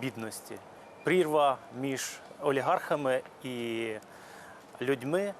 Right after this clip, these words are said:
настільки велика, що її неможливо ні оцінити, ні визначити за величиною. А державні кошти, які повинні йти на культуру, освіту,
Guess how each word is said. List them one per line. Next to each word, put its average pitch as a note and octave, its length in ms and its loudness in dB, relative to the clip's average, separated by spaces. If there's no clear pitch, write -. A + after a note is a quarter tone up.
настільки B2+ 540 -2
велика, C#3 500 4
що - 180 -6
її C#3+ 240 0
неможливо C#3 640 4
ні C#3+ 180 2
оцінити, D3+ 720 0
ні C3 400 2
визначити C3+ 540 2
за A#2+ 140 2
величиною. A#2 760 0
А A#2 140 2
державні D#3+ 460 2
кошти, C#3 560 2
які A#2+ 200 -6
повинні B2+ 460 0
йти B2 320 0
на A2 240 2
культуру, C3 600 0
освіту, C3 600 -2